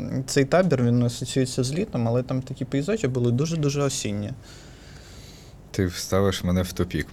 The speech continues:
Speaker 2: просто.
Speaker 1: Ну, ну, не знаю, він якийсь, типу,
Speaker 2: Е.
Speaker 1: жовтневий, можливо. Можливо, кінець,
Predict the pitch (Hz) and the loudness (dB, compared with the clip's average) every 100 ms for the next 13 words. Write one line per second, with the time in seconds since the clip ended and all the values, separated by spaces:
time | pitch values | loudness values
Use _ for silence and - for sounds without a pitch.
0 | - 82 - 127 - 175 175 - 139 143 | -4 -4 -2 2 6 8 8 8 6 6
1 | 170 190 220 214 202 123 117 151 156 160 | 6 8 8 8 8 8 8 6 6 4
2 | 135 - - 151 - - - - - - | 2 0 -2 -8 -6 -6 -4 -6 -6 -6
3 | - - - 98 98 98 135 139 156 143 | -8 -2 6 8 10 10 10 10 8 6
4 | - 160 156 127 117 120 120 120 113 120 | 4 6 6 6 6 6 4 4 4 4
5 | 123 131 151 143 135 127 123 | 4 6 6 6 6 4 2